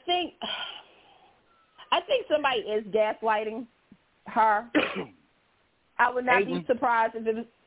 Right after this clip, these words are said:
Speaker 1: either Hayden or Peter at this point, because it's,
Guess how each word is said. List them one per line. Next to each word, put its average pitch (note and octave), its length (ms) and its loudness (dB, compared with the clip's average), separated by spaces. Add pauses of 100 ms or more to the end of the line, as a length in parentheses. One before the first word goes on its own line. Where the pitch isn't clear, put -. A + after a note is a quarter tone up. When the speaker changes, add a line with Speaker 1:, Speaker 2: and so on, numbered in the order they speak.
(600)
Speaker 1:
either C4+ 240 4
Hayden C4+ 320 -2
or C#4 100 0
Peter A3+ 300 -2
at G3+ 180 0
this A#3+ 140 -2 (100)
point, C4+ 280 0
because G#3+ 540 0 (1800)
it's, D#4 240 0